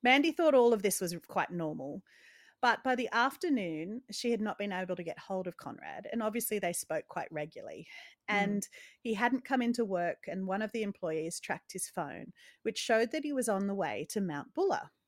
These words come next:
Speaker 2: Okay.
Speaker 1: That's when Mandy got the feeling that something was really off. Mount Buller wasn't particularly close either.
Speaker 2: Yeah, it's quite a distance, isn't it?
Speaker 1: The police located Conrad's vehicle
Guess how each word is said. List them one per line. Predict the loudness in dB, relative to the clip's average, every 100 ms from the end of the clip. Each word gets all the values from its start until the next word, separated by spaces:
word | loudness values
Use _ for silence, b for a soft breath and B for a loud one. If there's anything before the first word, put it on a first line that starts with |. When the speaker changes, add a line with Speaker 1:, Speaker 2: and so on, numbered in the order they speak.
| _ _
Speaker 2:
Okay. | -6 -4 -4 -6 b b b -4
Speaker 1:
That's | 0 0 -2
when | 0
Mandy | 4 4 4 0
got | 0 -2 -4 _
the | -6
feeling | -4 -2 -4 -6 -8
that | -8
something | -4 -4 -2 -4
was | -2 -4
really | -4 -4 -6
off. | -8 -10 -12 -10
Mount | -4 -2 -2
Buller | 2 4 4
wasn't | 2 -2 -4 -6
particularly | -6 -6 -10 -10 -8
close | -4 -4 -4 -8
either. | -6 0
Speaker 2:
Yeah, | 2 2
it's | -2
quite | 2 2
a | 2
distance, | -4 -6 -6 -6
isn't | -4 -4 -4
it? | -4
Speaker 1:
The | -4
police | -2 2 2 2 2
located | 0 0 2 2 2 0
Conrad's | -2 2 4 2 2
vehicle | -2 -2 -2 -4 -6 -8